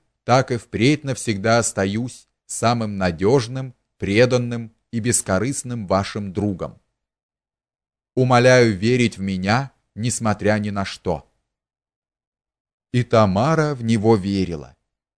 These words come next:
В этих строках почерпнула она для себя новую силу и уверенность для борьбы,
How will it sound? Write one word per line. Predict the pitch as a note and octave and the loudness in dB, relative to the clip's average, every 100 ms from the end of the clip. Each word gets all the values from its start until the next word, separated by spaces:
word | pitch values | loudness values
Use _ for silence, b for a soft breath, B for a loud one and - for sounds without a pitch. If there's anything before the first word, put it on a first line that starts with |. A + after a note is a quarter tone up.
| _ _ _ _ _ _ _ _ _ - | _ _ _ _ _ _ _ _ _ -2
В | G2 | 4
этих | D#3+ E3 D3 | 4 4 -2
строках | - - C#3 D3+ C#3+ C#3 - _ | -6 2 6 6 4 -2 -2 _
почерпнула | - B2 - - B2 C3 B2+ A#2+ | -2 0 0 -2 -4 0 2 4
она | A#2 A#2+ A#2+ | 2 2 0
для | A2 G#2+ | -2 -4
себя | G#2+ G2+ G#2+ | 0 2 2
новую | G#2 A2 A#2+ A2+ A2 | 2 0 0 -2 -6
силу | F#2 - A2 A#2+ A#2+ A2 - | -8 -12 -4 0 0 0 -4
и | G#2 | -4
уверенность | F#2 E2 G#2+ A#2+ A#2 A2+ G#2+ - _ | -4 0 0 0 -4 -8 -10 -14 _
для | E2 G#2 A2 | _ 0 0
борьбы, | G2+ G2+ E2+ G2 E2 | 0 -2 -4 -8 -8